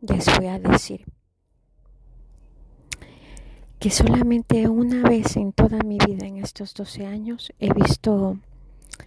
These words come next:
así como que un pastor que le importa las personas y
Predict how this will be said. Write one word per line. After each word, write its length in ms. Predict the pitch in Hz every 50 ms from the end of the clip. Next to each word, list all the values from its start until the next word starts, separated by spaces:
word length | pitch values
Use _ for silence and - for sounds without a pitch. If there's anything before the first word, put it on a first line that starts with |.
| - _ - _ - _ _ _ -
así 280 | 190 - - - -
como 320 | - - - 196 190 190 190
que 260 | - - 190 185 190
un 200 | 202 214 220 220
pastor 800 | - - - - - - - - - - 190 196 - - - - _ _ _ _ _ _ _ _ _ _ _ _ _ _ _ _ _ _ _ _ _ _ _ _ _ _ _ _ _ -
que 260 | - 202 190 185 185 185
le 80 | 185 185
importa 680 | 185 185 180 - - - 190 - - - - 185 180 - - - -
las 220 | - 190 180 - -
personas 840 | - - - - - - - 190 190 185 180 190 190 185 - - -
y 360 | 185 180 185 190 180 180 180